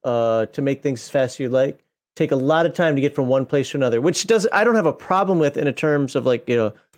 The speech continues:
scientific relevance. Uh, I don't, I don't know enough, to be fair, I don't know enough about the three galaxies. I don't have that book. I have the Phase World book, not the other ones, um, 'cause it's not all that important to me, but it's just, it's curious to me that you've got these three galaxies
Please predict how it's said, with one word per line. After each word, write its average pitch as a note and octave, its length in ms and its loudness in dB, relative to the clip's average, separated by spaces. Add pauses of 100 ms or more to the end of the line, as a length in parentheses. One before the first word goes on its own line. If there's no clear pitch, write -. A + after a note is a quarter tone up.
(320)
scientific E3+ 600 0
relevance. D#3 640 0 (840)
Uh, B2+ 360 0
I F3+ 140 2
don't, G3 160 0
I A3+ 140 2
don't B3+ 240 2
know G#3 160 2
enough, D#3+ 260 0
to F3+ 120 -6
be F3 100 0
fair, F3 160 0
I D3+ 80 2
don't F3 180 0
know D#3+ 100 2
enough D3+ 200 0
about D3 160 -2
the D3 40 -4
three D3 200 -4
galaxies. C3+ 480 -2
I B2+ 100 2
don't D3+ 300 0
have D3+ 180 0
that B2+ 200 0
book. C#3 200 0
I B2 60 -2
have B2+ 180 -2
the C3 60 -4
Phase C#3 340 0
World C3 180 0
book, B2+ 200 -4
not C3+ 180 -2
the C#3+ 80 2
other C3 160 0
ones, A2+ 240 -6 (380)
um, A#2 360 -2 (440)
'cause D#3+ 160 0
it's C#3+ 160 -6
not D3+ 240 0 (240)
all F#3 180 4
that E3 120 4
important C#3+ 280 -2
to B2 60 -4
me, B2+ 100 0
but C3+ 140 0
it's B2 100 -6
just, - 240 -4
it's - 200 -6
curious C4 500 0
to - 120 -6
me D#3+ 120 0
that D3 200 0
you've C#3 180 -8
got F3+ 200 0
these E3 200 -4
three G#3 200 -2
galaxies G3+ 800 -2